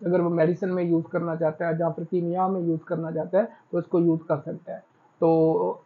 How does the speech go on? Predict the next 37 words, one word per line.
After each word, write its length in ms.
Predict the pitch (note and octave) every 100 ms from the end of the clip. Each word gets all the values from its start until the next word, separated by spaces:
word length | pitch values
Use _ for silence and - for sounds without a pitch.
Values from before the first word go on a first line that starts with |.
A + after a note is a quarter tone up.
| _
एक 500 | G3+ F#3+ - G#3 G#3 G3+
इसको 220 | F#3+ G3+
आगे 480 | F#3 F3+ F#3+ F#3 F#3 - _ _ G3
एक 120 | F#3
बंदे 300 | F#3 F#3 F#3
का 180 | F#3 F3+
साथ 280 | F#3+ E3+ E3
था 240 | - F#3
कि, 140 | F#3 F#3+ - _ _ _ F3
अ, 160 | F3
तूतिया 460 | E3+ A3+ A3+ A#3+ A3+
की 160 | A3+
भस्म 420 | F3 D#3 F3+ E3+ E3+ - -
कोई 120 | F3+
बनाने 400 | E3 E3+ E3 E3
का 100 | E3
आसान 380 | E3 E3+ F#3+ F3+
तरीका 300 | E3+ E3 D#3+
बताएं, 380 | D#3 E3 F#3+ A3+ - _ _ _
तो 160 | E3+ E3
उसकी 340 | F3 F#3+ A3
आगे 260 | G3 G3 G#3+
वीडियो 280 | G#3 G#3
मैं 180 | G#3 G3+
बनाऊंगा। 380 | F#3 F3+ G3+ G3+
ये 160 | F#3+ F3+
वीडियो 280 | F3+ F#3
थोड़ी 220 | F3 F3 E3+
लंबी 280 | D#3 E3+
हो 80 | G3+
जाएगी, 300 | F#3+ F#3+ G3+
फिर 140 | G3 F#3
ज़्यादा 380 | F3+ E3+ F3+
लंबा 320 | F3 E3+ E3+ F3
मैं 120 | E3+
आपका 240 | D#3+ E3
time 240 | E3 F3